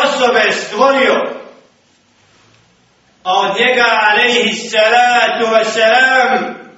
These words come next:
njegovu suprugu, da bi kasnije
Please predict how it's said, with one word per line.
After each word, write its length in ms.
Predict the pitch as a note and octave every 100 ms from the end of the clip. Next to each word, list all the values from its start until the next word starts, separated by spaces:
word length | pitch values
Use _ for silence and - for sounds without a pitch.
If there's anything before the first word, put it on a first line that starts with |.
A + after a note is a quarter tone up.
| - _ _ _ _ _ _ _
njegovu 600 | E3 C4 C#4 C4+ B3+ A#3+ A#3+
suprugu, 880 | E4+ - B3 B3+ A#3 G3 - - - - - - _ _ _ _ _ _ _
da 160 | - A3+
bi 260 | A#3 B3 -
kasnije 840 | D4 - A3+ A#3+ A3+ - - -